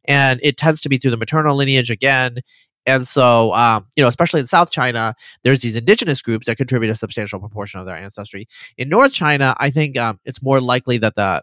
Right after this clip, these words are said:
the ancestry is from Mongols and other groups. Um, after the fall of the Mongol Empire, they were given, um,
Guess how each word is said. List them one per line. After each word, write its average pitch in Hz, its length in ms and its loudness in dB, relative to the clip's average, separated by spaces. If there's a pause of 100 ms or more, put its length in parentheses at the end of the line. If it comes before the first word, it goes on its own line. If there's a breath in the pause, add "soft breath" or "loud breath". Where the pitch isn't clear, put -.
(120)
the 131 100 -4
ancestry 127 480 -2
is 110 100 -6
from 107 160 -6
Mongols 120 460 2
and 107 100 -6
other 117 160 -6
groups. 165 400 -6 (340 loud breath)
Um, 123 240 2
after 160 280 0
the 175 180 4 (100)
fall 139 220 2
of 147 60 0
the 147 80 0
Mongol 131 320 0
Empire, 147 480 2
they 127 160 0
were 131 100 2
given, 120 480 0
um, 98 400 -2